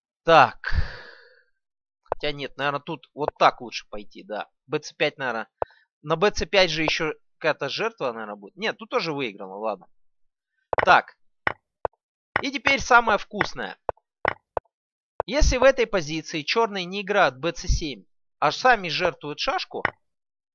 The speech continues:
и хотят сыграть Б Ц семь и выиграть, видите, грозит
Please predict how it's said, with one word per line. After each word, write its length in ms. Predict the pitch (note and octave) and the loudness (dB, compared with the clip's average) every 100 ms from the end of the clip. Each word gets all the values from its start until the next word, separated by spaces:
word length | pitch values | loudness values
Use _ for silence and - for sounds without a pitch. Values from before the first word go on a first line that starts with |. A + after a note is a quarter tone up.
| - | -12
и 100 | G3+ | -6
хотят 400 | C3 - G#3+ D#3+ | -4 2 2 2
сыграть 420 | - E3 F3 C#3+ | -2 -2 -2 -2
Б 140 | D3 | -6
Ц 140 | D#3+ E3 | -6 -4
семь 280 | - G3+ D#3 | -4 -4 -6
и 40 | |
выиграть, 500 | D#3 E3+ A#2 G#2+ F#2+ | -6 -6 -6 -8 -10
видите, 320 | D3 E3+ - | -12 -12 -14
грозит 400 | G#2 C3 C#3 B2 | -12 -10 -10 -14